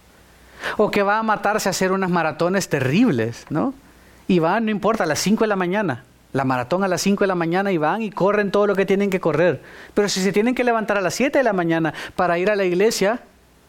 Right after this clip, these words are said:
no se levantan porque qué difícil. Y van a servir en la fundación que más les gusta y pasan todo el día soleándose. Y no, qué bueno que estuvimos ayudando a todos los enfermos de cáncer.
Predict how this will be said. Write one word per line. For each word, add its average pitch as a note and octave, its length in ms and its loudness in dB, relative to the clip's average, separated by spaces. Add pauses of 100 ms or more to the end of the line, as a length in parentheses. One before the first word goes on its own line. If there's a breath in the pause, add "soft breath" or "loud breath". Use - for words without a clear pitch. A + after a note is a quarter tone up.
(120)
no D#3 80 0
se D#3 140 0
levantan D3 420 -2
porque A#2+ 260 -4
qué B2 140 -4
difícil. C#3 640 -4 (1400 loud breath)
Y A3+ 120 0
van A3 240 0
a A#3+ 200 0
servir A3+ 600 2
en A3+ 320 0
la G3+ 640 0
fundación G#3+ 600 0
que G#3+ 100 0
más A3 220 0
les F#3+ 220 2
gusta A3 280 2
y G3 40 4
pasan G#3+ 360 -2
todo G#3+ 140 4
el G#3+ 140 0
día G#3+ 180 4
soleándose. A3+ 880 0 (240 loud breath)
Y F#3+ 140 4
no, F3+ 240 0
qué - 80 -2
bueno G#3 360 -2
que F#3+ 100 0
estuvimos G3 460 2
ayudando F#3+ 600 0 (220 loud breath)
a F3+ 80 -2
todos G3+ 240 2
los F#3+ 100 0
enfermos G3 460 0
de E3+ 80 2
cáncer. G#3+ 640 -2